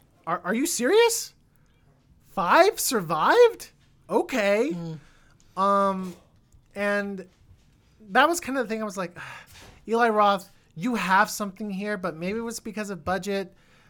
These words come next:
Speaker 1: Maybe it was because, um, you know, there's only, maybe he was having, like, a writer's block or something out of thinking of creative deaths.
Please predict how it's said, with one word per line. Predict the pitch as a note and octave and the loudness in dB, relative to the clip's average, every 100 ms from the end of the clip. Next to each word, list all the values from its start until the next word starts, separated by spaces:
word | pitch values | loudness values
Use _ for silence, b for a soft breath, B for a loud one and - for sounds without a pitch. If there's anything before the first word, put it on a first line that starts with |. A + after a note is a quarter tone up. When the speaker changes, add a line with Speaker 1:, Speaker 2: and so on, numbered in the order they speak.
| b | b
Speaker 1:
Maybe | D3+ F3 G3+ A3+ | -8 -6 -2 -2
it | |
was | G#3 F#3+ | -2 -6
because, | F#3+ F3+ F#3+ F#3+ F#3+ F3+ E3 - - | -12 -10 -6 -2 -2 -4 -8 -12 -14
um, | D3+ E3 D#3+ D#3 D#3 D3 - _ _ _ _ - | -6 -4 -2 -4 -10 -14 -20 _ _ _ _ -16
you | F3 | -14
know, | D3+ C#3 | -10 -6
there's | E3+ | -6
only, | F#3 G3 G3 F#3 F3+ _ _ _ _ _ | -4 -4 -6 -8 -14 _ _ _ _ _
maybe | E3 F#3+ G#3 | -6 -4 -2
he | G3 | -4
was | G3 | -4
having, | F#3 F3+ F#3 F3+ | -2 -2 -2 -4
like, | E3 D#3 | -6 -6
a | C#3+ C3+ - _ - | -6 -8 -12 _ -8
writer's | E3+ F#3 F3+ | -4 -4 -4
block | F#3 F#3 | -2 -2
or | F#3 | -4
something | F#3 F3+ F3+ | -6 -6 -4
out | E3 D#3+ | -6 -6
of | D3 C#3+ _ _ - | -10 -12 _ _ -12
thinking | F#3 F3 F3+ | -12 -8 -8
of | - | -8
creative | E3 E3 D#3+ C#3 | -6 -4 -6 -8
deaths. | C#3 E3+ F3+ - - | -6 -6 -8 -14 -16